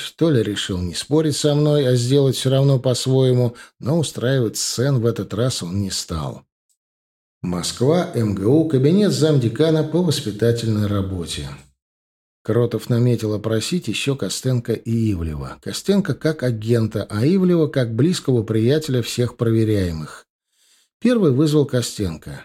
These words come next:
Она явилась без настроения, только что не фыркала, как дикая кошка, когда он задавал ей вопросы про однокурсников. Он пытался последовательно задавать вопросы о каждом проверяемом, но Костенко постоянно перескакивала в своих ответах на всю компанию сразу.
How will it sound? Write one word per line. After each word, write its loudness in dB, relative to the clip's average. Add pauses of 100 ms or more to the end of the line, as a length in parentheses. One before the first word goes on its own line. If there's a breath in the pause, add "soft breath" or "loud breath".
(100)
Она 0
явилась 2
без 0
настроения, 0
только -2
что 0
не 4
фыркала, 0
как 0
дикая 0
кошка, 0 (240 loud breath)
когда 0
он 4
задавал 2
ей 4
вопросы 0
про -2
однокурсников. -4 (420)
Он -6
пытался -4
последовательно 0
задавать 0
вопросы 0
о -4
каждом -2
проверяемом, 0 (160)
но -4
Костенко 0
постоянно -2
перескакивала -6
в -10
своих -2
ответах 0
на 2
всю 0
компанию 0
сразу. -4